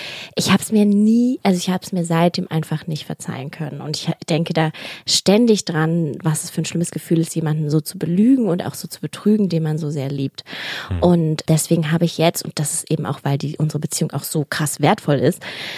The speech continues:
Speaker 1: hab ich eben einfach total Schiss davor und denke mir vielleicht innerlich so, vielleicht ist es einfach nur meine Rückversicherung. Hey, wir haben ein bisschen offeneres Modell. Wenn's schief geht, dann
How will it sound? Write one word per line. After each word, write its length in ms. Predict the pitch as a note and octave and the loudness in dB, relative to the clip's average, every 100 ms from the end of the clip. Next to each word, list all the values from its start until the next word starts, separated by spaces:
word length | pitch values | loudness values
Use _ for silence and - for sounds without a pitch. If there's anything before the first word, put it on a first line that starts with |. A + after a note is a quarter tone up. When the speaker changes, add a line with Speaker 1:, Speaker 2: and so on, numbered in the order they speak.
| - | -6
Speaker 1:
hab 180 | - - | -2 0
ich 160 | E3 - | 0 2
eben 140 | E3+ | 0
einfach 320 | D#3+ D#3 E3+ | 0 -4 -4
total 640 | - F3+ - - D#3+ F#3+ G3+ | -4 -6 -6 -2 0 0 0
Schiss 300 | - F#3+ - | -2 -2 0
davor 300 | D#3 - D#3+ | -2 0 0
und 120 | D#3 | 2
denke 300 | E3+ G3+ G3+ | 2 2 2
mir 100 | F#3 | 2
vielleicht 580 | - E3 E3 G#3 G#3 - | 0 -4 0 0 0 -2
innerlich 420 | F#3+ E3 D#3+ - | 0 2 0 -2
so, 180 | D3+ D3+ | -4 -4
vielleicht 280 | - E3 | -2 -2
ist 100 | F3+ | -2
es 80 | F#3 | -4
einfach 280 | - G3 F#3+ | -2 -2 0
nur 160 | G#3 G#3 | 2 4
meine 280 | F#3+ G#3+ G#3+ | 4 4 4
Rückversicherung. 720 | A#3+ - C3+ C#3 - B2 - | 2 -4 -4 -6 -6 -8 -6
Hey, 280 | E3 F#3+ C#3 - - - - - - | 0 2 0 -4 -16 -16 -18 -10 0
wir 240 | F#3 G3+ | 2 2
haben 120 | A#3+ | 2
ein 40 | C4+ | 4
bisschen 240 | C#4+ - | 2 2
offeneres 420 | - - C#4+ C#4+ D4 | -2 0 0 0 0
Modell. 340 | C4 C4 C4 | 2 4 4
Wenn's 220 | F#3 F#3 | 2 0
schief 300 | - E4+ - | 2 2 2
geht, 280 | - G3+ A3+ | 2 2 4
dann 140 | F#3+ | 2